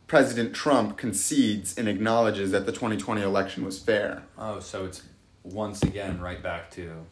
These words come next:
Speaker 2: the root of the issue, Donald Trump himself not
Speaker 1: But
Speaker 2: conceding. But I thought he
Speaker 1: Exactly,
Speaker 2: did.
Speaker 1: but I
Speaker 2: Isn't he
Speaker 1: think that's
Speaker 2: moving out?
Speaker 1: interesting.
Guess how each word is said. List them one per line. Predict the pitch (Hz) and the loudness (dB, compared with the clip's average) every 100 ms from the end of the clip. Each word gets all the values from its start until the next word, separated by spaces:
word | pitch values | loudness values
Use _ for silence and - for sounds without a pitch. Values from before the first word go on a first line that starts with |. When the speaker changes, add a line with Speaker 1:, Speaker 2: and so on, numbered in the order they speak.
| - | -18
Speaker 2:
the | 87 | -14
root | 85 90 85 | -12 -10 -10
of | 80 | -12
the | 80 - | -16 -14
issue, | 87 - 82 80 | -14 -14 -16 -12
Donald | 82 80 80 | -12 -12 -12
Trump | - 92 | -10 -10
himself | 90 87 175 175 180 - - - - | -12 0 4 6 4 -2 -14 -20 -16
not | 131 127 143 139 139 - | -8 4 8 8 6 0
Speaker 1:
But | - - - | -12 -20 -12
Speaker 2:
conceding. | 156 123 - 160 135 113 | -6 -6 -4 -2 -4 -4
But | 151 | -2
I | 160 | 0
thought | 233 | 4
he | 147 | 8
Speaker 1:
Exactly, | 214 262 190 | 10 8 8
Speaker 2:
did. | 143 | 8
Speaker 1:
but | 147 | 8
I | 165 | 6
Speaker 2:
Isn't | 196 | 4
he | |
Speaker 1:
think | 165 | 4
that's | 165 147 | 4 4
Speaker 2:
moving | 139 | 0
out? | 113 - | -2 -2
Speaker 1:
interesting. | 147 139 - - | -2 -4 -6 -10